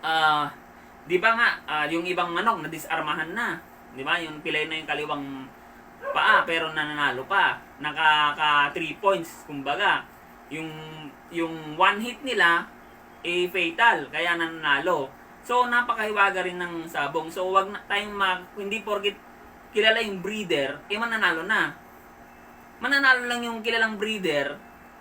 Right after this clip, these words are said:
yung manok ng kilalang breeder, kung may tari yun, tas yung kalaban niya, walang tari, sure win yun.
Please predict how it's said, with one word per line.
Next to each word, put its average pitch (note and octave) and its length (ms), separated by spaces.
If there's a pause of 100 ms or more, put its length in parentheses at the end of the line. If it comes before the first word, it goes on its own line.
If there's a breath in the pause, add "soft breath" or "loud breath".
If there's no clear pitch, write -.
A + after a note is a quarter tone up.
(180)
yung G3 160
manok G#3+ 240
ng G#3 160
kilalang G3 320
breeder, F3 320
kung A3+ 240
may G3 160
tari G3 400
yun, E3+ 160
tas F3 160
yung G#3 80
kalaban G3 400
niya, C3+ 240 (480)
walang A#3 240
tari, F#3 240
sure G#3+ 320
win F#3 160
yun. F3 400